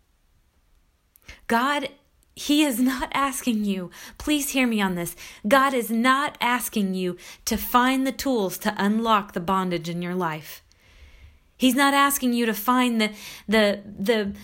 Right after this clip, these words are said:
the wedge or the chisel to break those chains or those bondage off of your feet.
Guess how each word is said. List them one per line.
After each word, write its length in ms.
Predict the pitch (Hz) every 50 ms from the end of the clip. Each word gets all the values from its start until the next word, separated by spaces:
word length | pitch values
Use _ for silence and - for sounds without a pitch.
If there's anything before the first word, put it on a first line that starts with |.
| - -
the 140 | 196 226 220
wedge 420 | 208 208 269 269 269 262 226 202
or 60 | 220 208
the 100 | 208 202
chisel 460 | 208 - - 254 269 247 208 226 208
to 80 | 196
break 520 | 185 180 175 190 208 240 254 262 262 262 -
those 280 | 262 240 220 220 -
chains 480 | - - 233 240 240 233 214 196 185 196
or 80 | 196 180
those 180 | 202 190 196
bondage 500 | 185 185 240 247 254 247 220 208 196 208
off 220 | 208 214 214 - 220
of 80 | 202
your 120 | 190 185 180
feet. 500 | - - 262 269 262 - - - -